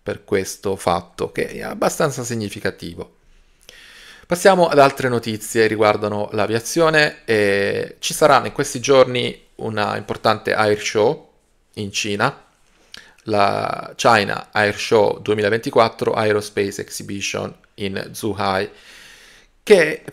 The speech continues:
potrà essere, se arriveranno video, spero di poterli commentare nei prossimi, nei prossimi giorni,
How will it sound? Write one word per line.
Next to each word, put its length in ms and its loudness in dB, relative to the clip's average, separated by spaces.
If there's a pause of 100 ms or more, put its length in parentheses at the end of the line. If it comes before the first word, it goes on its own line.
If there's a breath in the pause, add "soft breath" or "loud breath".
(140)
potrà 240 2
essere, 500 4
se 200 4
arriveranno 500 4
video, 420 2
spero 320 2
di 100 -6
poterli 400 -2
commentare 920 0
nei 160 -10
prossimi, 960 -10
nei 200 -14
prossimi 400 -6
giorni, 520 2